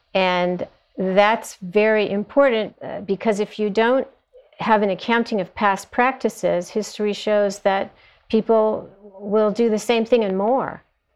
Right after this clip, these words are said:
When, when Berlusconi, nothing much happened <laughs> af-, in those,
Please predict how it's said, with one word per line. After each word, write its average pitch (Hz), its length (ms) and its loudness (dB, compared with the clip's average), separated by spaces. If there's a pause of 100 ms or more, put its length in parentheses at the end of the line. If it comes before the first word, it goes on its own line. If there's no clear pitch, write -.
(360)
When, 214 240 4
when 220 200 2
Berlusconi, 233 880 2 (320)
nothing 202 520 0
much 196 200 0
happened 220 680 0 (360)
<laughs> - 640 -14
af-, 202 260 0 (240)
in 202 180 -2
those, 196 360 0